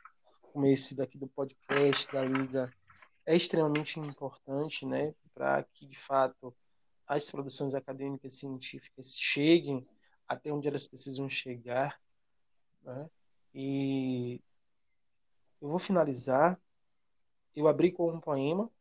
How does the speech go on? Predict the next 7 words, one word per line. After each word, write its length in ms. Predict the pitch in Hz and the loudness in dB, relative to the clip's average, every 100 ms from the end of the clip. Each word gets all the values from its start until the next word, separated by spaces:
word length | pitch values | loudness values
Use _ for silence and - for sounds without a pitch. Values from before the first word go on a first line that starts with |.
| _ - | _ -8
sobre 340 | - 143 139 | -2 0 0
Banzo, 440 | 127 135 160 160 | 2 4 4 0
um 800 | 202 - _ _ _ _ _ _ - | -6 -8 _ _ _ _ _ _ -6
poema 260 | 143 143 | -2 -2
de 100 | 139 | -4
Cristiane 420 | 139 139 - 139 131 | -8 -8 -4 -4 -4
Sobral, 500 | - 131 131 135 | -6 -4 -2 -2